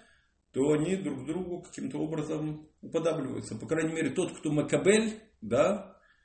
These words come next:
он, э, уподабливается тому, кто на него машпи, это Танук. И вот здесь у нас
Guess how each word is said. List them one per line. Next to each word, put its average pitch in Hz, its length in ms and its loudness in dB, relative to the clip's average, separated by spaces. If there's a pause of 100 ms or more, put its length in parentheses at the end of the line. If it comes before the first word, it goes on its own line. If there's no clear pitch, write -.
(340)
он, 147 240 -2 (200)
э, 160 260 -4
уподабливается 147 1200 -4
тому, 127 240 -4
кто 113 160 -8
на 107 80 0
него 110 140 0
машпи, 107 320 -2
это 98 220 -6
Танук. 98 360 -2 (640)
И 123 80 -4
вот 113 160 0
здесь 214 300 4
у 180 40 6
нас 151 200 4